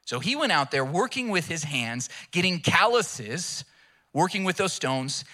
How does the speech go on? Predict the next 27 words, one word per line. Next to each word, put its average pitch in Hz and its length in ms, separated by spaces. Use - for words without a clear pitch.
and 165 260
working 202 300
just 233 200
half 175 260
days, 131 300
you 143 80
know, 131 60
sun 160 260
up 160 120
to 180 80
sundown, 120 580
so 180 140
that 175 100
he 170 80
could 156 180
come 226 220
home 139 380
and, 135 120
and 139 180
provide 139 520
for 131 240
his 131 120
family. 143 440
For 120 140
over 160 220
a 160 40
decade, 156 480